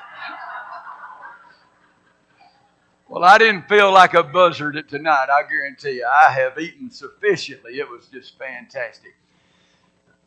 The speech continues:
<clears throat> Song leader got up at church one Sunday and said, "We're gonna sing the song, Take Time to Be Holy.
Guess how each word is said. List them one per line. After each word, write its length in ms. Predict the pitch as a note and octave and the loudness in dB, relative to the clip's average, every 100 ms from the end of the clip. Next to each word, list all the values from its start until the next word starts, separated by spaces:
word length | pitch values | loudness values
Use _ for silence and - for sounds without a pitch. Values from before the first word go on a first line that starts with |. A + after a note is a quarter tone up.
| G3+ | -16
<clears throat> 260 | G3 D#3+ - _ _ _ - | -14 -14 -16 _ _ _ -6
Song 320 | A3+ C4+ A#3 | 0 0 4
leader 400 | A3+ G#3+ G3+ G3 | 2 4 2 2
got 140 | G3+ G#3 | 4 4
up 140 | F3 | 2
at 80 | E3+ | 0
church 260 | A#3 A#3+ | 2 2
one 140 | G#3 F#3 | -2 -4
Sunday 220 | F#3+ G#3+ | -2 -2
and 80 | F#3+ | -2
said, 180 | G#3 G#3 | -2 0
"We're 100 | C#4+ | 2
gonna 240 | C4+ A#3 | 2 0
sing 360 | - B3 B3 A3+ | -4 -2 -2 -4
the 100 | G3+ | -6
song, 500 | - B3 A#3 A3+ F3+ | -2 0 0 -2 -12
Take 440 | - A#3 A#3 A#3+ _ _ _ | -4 0 0 -2 _ _ _
Time 640 | - G3+ G#3+ G#3+ G#3 G3 F#3 _ | -6 -2 0 2 0 -4 -14 _
to 140 | F#3+ | -10
Be 200 | E3 F#3 | -8 -8
Holy. 480 | D#3+ F#3 D3 A#2 - | -4 -4 -4 -12 -20